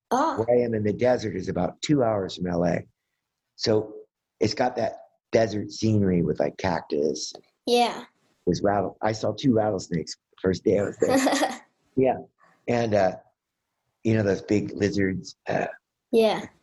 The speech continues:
Speaker 2: do they call Gila monsters or what are they called?
Speaker 1: Yeah.
Speaker 2: So those are all up there. And so we stayed up in the house. Uh, we had two guest houses and a recording studio.
Speaker 1: Mm-hmm.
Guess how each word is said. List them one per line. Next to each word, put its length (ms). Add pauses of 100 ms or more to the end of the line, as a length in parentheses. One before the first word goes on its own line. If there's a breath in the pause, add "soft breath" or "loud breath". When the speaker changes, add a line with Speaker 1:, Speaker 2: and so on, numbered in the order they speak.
(260)
Speaker 2:
do 80
they 80
call 300
Gila 240
monsters 580
or 60
what 100
are 60
they 100
called? 180
Speaker 1:
Yeah. 280 (1080)
Speaker 2:
So 120
those 240
are 120
all 200
up 220
there. 320
And 160 (640)
so 180
we 180
stayed 320
up 140
in 60
the 100
house. 540 (580)
Uh, 240
we 80
had 160
two 120
guest 300
houses 600 (100)
and 160
a 80 (180)
recording 340
studio. 540 (400)
Speaker 1:
Mm-hmm. 300